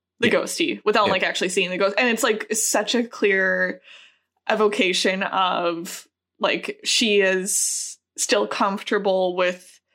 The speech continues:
Speaker 1: um, where she's from and isn't, like, embracing who she is, where the man feels very pressured to,
Speaker 2: Yeah.
Speaker 1: like, westernize, essentially. And I think, like, I, I think that works super well.
Speaker 2: Yeah.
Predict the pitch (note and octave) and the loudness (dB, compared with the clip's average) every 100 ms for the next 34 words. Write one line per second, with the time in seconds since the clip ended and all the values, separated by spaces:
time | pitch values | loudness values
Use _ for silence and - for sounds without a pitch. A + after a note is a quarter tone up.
0 | _ _ _ _ - F3 G#3 A3+ - G#2 | _ _ _ _ -2 0 2 0 -4 -8
1 | A3 - _ _ _ _ _ _ _ _ | -10 -12 _ _ _ _ _ _ _ _
2 | A3 G#3+ A3 G3+ A3 G3+ G3 G3 G3+ E3 | 0 2 2 2 2 2 0 0 0 0
3 | G3 - G3+ G3+ G3 F#3+ G3 G#3 F3 F3+ | 0 0 -2 0 2 2 2 0 0 -2
4 | - F#3 - _ _ _ _ _ _ - | -6 -12 -14 _ _ _ _ _ _ -2
5 | A#3+ G3+ - G#3+ F#3 F3+ F#3 F#3 F#3 F3 | 2 2 2 2 2 2 0 0 2 2
6 | E3+ E3 E3+ G3 G3 F3+ E3+ E3+ F3 F#3 | 2 2 0 -2 0 2 2 2 0 0
7 | F3+ E3+ F3 G3+ F3 F#3 F3+ E3+ E3+ - | 0 -2 -2 -2 -2 -2 -2 0 -2 -2
8 | - - D#3 E3 F#3 - D#3+ D#3 A2 - | -4 -2 -2 -4 -4 -2 -2 -2 -4 -4
9 | F#3+ _ _ _ _ - - - - - | -6 _ _ _ _ -4 -2 -2 -6 -14
10 | _ _ - F#3+ D#3+ - - - G#3 G3+ | _ _ -2 0 0 -2 -4 -6 -8 -6
11 | - - G3 G3 G#3 B3 C#4 D#4 - B3 | -6 -6 -4 -4 0 2 2 2 2 0
12 | A3+ A#3 A3 - - G3+ - - A#3+ B3 | 2 0 -2 -8 -14 -12 -8 0 2 4
13 | A3 G3 F3+ F3+ - - G2 - - - | 2 0 -2 -4 -4 -4 -6 -10 -12 -14
14 | _ - | _ -8